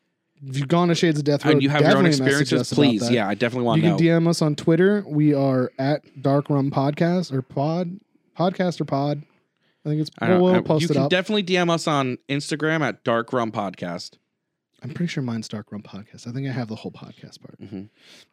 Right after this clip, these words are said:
Speaker 1: on Twitter. Or you can email us at, oh, at, uh, rumrunners at gmail dot com. And we'll, we'll take your stories. We'll definitely
Speaker 2: Yeah.
Speaker 1: read 'em on air, uh, if it comes up. Or, um, maybe we'll do, like, a listener story day type thing.
Speaker 2: Yeah, oh, that'd be cool.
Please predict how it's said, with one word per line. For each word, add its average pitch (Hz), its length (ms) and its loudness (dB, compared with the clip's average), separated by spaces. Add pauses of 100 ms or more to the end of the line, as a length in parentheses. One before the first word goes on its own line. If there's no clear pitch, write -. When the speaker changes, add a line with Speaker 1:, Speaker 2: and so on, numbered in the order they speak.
(120)
Speaker 1:
on 127 140 -4
Twitter. 117 400 -4 (560)
Or 175 480 4
you 139 100 -4
can 139 200 -8
email 151 340 -2
us 139 260 -8
at, 131 180 -8 (760)
oh, 135 320 0 (100)
at, 151 200 2
uh, 143 280 4
rumrunners 151 640 2 (100)
at 123 160 -4
gmail 127 380 -4
dot 127 180 -4
com. 113 340 -8 (200)
And 135 120 -2
we'll, 143 200 2
we'll 165 160 2
take 190 160 2
your 202 100 0
stories. 185 320 2
We'll 143 120 -2
definitely 147 300 0
Speaker 2:
Yeah. 156 80 2
Speaker 1:
read 156 100 2
'em 143 80 -2
on 143 160 -2
air, 139 260 0 (420)
uh, 123 260 0
if 123 120 -8
it 131 80 -6
comes 135 240 -4
up. 147 180 0 (180)
Or, 127 280 0
um, 117 260 -4
maybe 147 220 2
we'll 139 140 0
do, 135 160 -2
like, 131 200 -2
a 117 60 -4
listener 123 360 -6
story 123 360 -4
day 120 160 -4
type 120 240 -8
thing. 120 320 -8
Speaker 2:
Yeah, 95 240 -4 (240)
oh, 107 80 0
that'd 110 120 -2
be 117 60 -6
cool. 95 300 -4